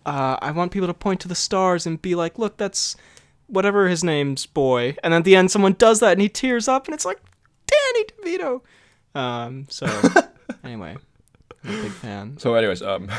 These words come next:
Speaker 2: <laughs> sorry about that.
Speaker 1: So, so I like this movie
Speaker 2: No,
Speaker 1: a
Speaker 2: it's, it's,
Speaker 1: lot.
Speaker 2: it's a good one, but as we, and we'll talk about this more, um, as we go on, 'cause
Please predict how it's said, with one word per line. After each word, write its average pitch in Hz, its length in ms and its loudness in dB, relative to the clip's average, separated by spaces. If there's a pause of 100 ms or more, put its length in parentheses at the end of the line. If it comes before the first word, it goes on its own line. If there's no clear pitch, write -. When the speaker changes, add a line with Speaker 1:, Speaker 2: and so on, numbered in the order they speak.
Speaker 2:
<laughs> - 140 -10
sorry - 200 -6
about - 180 -14
that. - 180 -8
Speaker 1:
So, 98 160 -10
so - 120 -8
I 107 40 -4
like 107 220 -6
this - 200 -8
movie 120 200 -8
Speaker 2:
No, 180 80 6
Speaker 1:
a - 20 8
Speaker 2:
it's, 233 100 2
it's, - 160 4
Speaker 1:
lot. - 100 -14
Speaker 2:
it's 330 100 0
a 330 40 -2
good 143 160 4
one, 123 260 0
but 147 300 4 (300)
as 147 100 -2
we, 196 160 -4
and 160 220 0
we'll 160 120 2
talk 196 200 6
about 196 160 2
this 160 140 -8
more, 147 420 0
um, 113 520 -2 (800)
as 120 160 -4
we 131 100 0
go 135 140 4
on, 120 140 2
'cause 127 180 -8